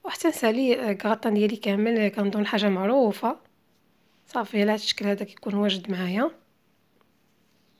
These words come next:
دخلوا الفران البنات، راه دغيا كيوجد، آه، دغيا دغيا كيكون في الفران، صراحة كيطلق واحد الرائحة غزالة. وصافي، كغطان ديالنا هو هذا، كيجي رائع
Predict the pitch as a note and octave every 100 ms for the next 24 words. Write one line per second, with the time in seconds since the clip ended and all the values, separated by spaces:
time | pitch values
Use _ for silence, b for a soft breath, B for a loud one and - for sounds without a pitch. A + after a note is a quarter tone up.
0 | _ B B B B _ C#4 A#3+ C4 C4
1 | C4 B3 A3+ G3+ C#4+ E4+ B3+ A3 G3 C#4+
2 | E4 C#4+ - G3+ F#3+ G3+ B3 C#4+ C#4 G#3
3 | G3+ B3+ G#3 G#3+ G3 A#3+ G4 _ _ _
4 | b b - - A3 G#3+ - - A#3 C4
5 | A#3 G#3+ - A3+ A#3+ B3 A#3 G3+ C4 G#3
6 | G3+ G3 A3+ G#3+ G3 A#3+ F4+ B B B
7 | B B B D#4+ D4 C4 C4 C4+ B3+ A#3
8 | A#3+ A#3 G#3 G#3+ A3 A3+ A#3 A#3 G#3 G3
9 | A3 A3+ A3 F#3+ G#3+ G3+ A#3+ C4 A3+